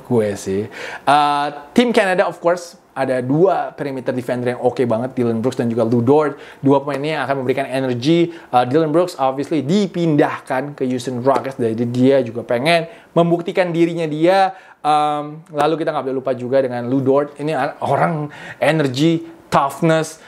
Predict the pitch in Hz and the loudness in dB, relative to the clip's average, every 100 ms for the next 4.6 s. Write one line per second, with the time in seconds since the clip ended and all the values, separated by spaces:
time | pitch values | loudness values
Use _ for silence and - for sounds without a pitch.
0 | - 123 127 131 147 170 160 156 151 165 | -2 0 2 0 0 0 2 0 2 2
1 | 160 147 156 160 160 151 - 151 165 147 | 0 -2 0 2 0 -4 -4 -4 -4 -2
2 | 147 139 151 139 135 135 165 - 156 143 | -2 0 -2 0 -2 0 0 0 -2 -2
3 | 143 147 151 143 170 165 139 127 135 165 | -4 -2 -2 2 2 2 0 0 2 0
4 | 156 - 135 160 156 | -2 -4 0 0 0